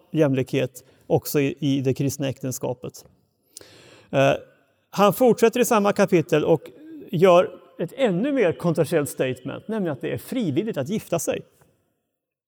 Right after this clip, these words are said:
Eh, och det må låta ganska självklart för oss här som är tvåtusentals människor. Eh, men, eh, ni vet den här kejsaren Augustus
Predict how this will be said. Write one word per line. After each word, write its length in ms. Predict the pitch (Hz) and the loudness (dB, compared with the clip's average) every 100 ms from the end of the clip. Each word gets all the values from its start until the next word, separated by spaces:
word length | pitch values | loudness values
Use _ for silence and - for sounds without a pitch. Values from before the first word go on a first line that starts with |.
| _ _ _ _ _ _ _ _ _ - | _ _ _ _ _ _ _ _ _ -12
Eh, 200 | 135 131 | -8 -6
och 320 | - 170 - 151 | -4 -4 -4 -8
det 380 | 147 214 247 | -2 -2 -2
må 200 | 220 233 | -2 0
låta 560 | 240 208 - 175 170 175 | 2 0 0 0 0 -2
ganska 400 | 190 160 - 165 | -4 -6 -4 -4
självklart 580 | 190 147 - 147 135 - | -2 -2 -2 -6 -6 -8
för 180 | 156 139 | -6 -4
oss 400 | 120 - - - | -4 -8 -10 -8
här 300 | 143 165 120 - | -4 -4 -4 -10
som 260 | - 143 135 | -14 -10 -8
är 180 | 135 123 - _ _ _ _ _ _ _ _ _ - | -8 -10 -14 _ _ _ _ _ _ _ _ _ -10
tvåtusentals 640 | 165 139 127 135 135 139 143 | -6 -4 -4 -6 -4 -4 -4
människor. 580 | 147 175 165 - 120 120 _ _ _ _ _ _ - | -6 -6 -8 -8 -10 -12 _ _ _ _ _ _ -14
Eh, 300 | - 135 143 | -4 -2 -2
men, 340 | 147 165 185 185 | -2 0 0 0
eh, 80 | 180 | 0
ni 120 | 196 | 4
vet 300 | 196 196 196 | 4 4 0
den 120 | 190 | 0
här 80 | 180 | 2
kejsaren 460 | 233 196 175 175 | 4 2 2 -2
Augustus 840 | 180 170 - - - 135 - - | 0 0 0 -4 -8 -8 -8 -16